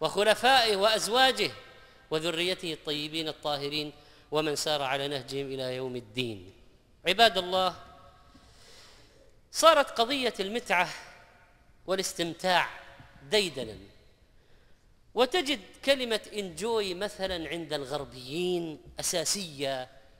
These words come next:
فإذا تركك مع طعام، وإذا شرعت في لعبته ونحو ذلك، مفردات الكلمة هكذا.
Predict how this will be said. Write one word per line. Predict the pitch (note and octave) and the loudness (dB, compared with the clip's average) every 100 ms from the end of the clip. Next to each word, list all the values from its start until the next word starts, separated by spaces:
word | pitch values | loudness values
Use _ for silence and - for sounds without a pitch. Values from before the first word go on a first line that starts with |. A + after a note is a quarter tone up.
| - - - - | -20 -20 -20 -2
فإذا | G#3+ A#3+ G#3+ | 2 2 0
تركك | A3 A#3+ A3 G#3 - | -2 -2 -2 -2 -6
مع | E3 D3 | -2 -2
طعام، | D3+ D3 C3 D3+ D3+ D3 D3 | -2 -2 -2 0 -2 -4 -6
وإذا | D#3 F3 G3+ G#3+ F#3 G3 F#3 F3 D3+ - - - | -4 -2 -2 -2 -2 0 2 0 -4 -12 -20 -4
شرعت | - G3 G#3+ F3+ F#3 | 6 6 6 4 0
في | - F3+ | -2 -2
لعبته | E3+ D3 D3 F#3 F#3+ D#3+ | -2 -2 0 -2 -2 -6
ونحو | D#3 G3 A3+ F#3+ F#3 | -2 0 -2 -2 -4
ذلك، | E3+ G#3 G#3 G3+ - - - - - _ _ _ - | 0 0 0 -4 -12 -20 -20 -20 -20 _ _ _ 2
مفردات | G#3 G#3+ A#3+ B3 E4+ E4 | 2 4 2 4 4 4
الكلمة | B3 - C#4 C#4 C4 B3+ G#3+ - - - | -4 -2 -2 0 0 0 -2 -10 -18 -2
هكذا. | G3 F#3 - A#2 G2 | 2 4 2 -6 -8